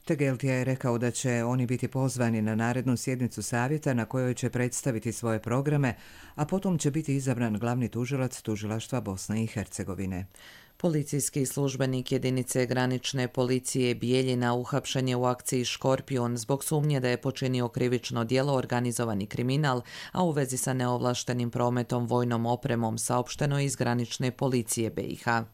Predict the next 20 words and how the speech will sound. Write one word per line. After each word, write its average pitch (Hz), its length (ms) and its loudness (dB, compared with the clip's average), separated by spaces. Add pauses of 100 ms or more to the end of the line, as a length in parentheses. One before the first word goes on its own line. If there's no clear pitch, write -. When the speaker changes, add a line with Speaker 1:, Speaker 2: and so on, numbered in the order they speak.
Speaker 1:
U 151 120 4
akciji, 127 640 2
čije 131 220 0
se 120 300 0
završne 123 460 2
aktivnosti 123 760 0 (240)
realizuju 117 560 0
danas 117 320 0
na 113 80 0
području 117 500 -2
Bijeljine 113 380 0
i 107 40 0
Brčkog, 120 440 -2
učestvuju 117 580 0
pripadnici 113 580 0
granične 110 520 0
policije 113 440 -2
Bosne 110 320 0
i 110 40 0
Hercegovine, 123 720 0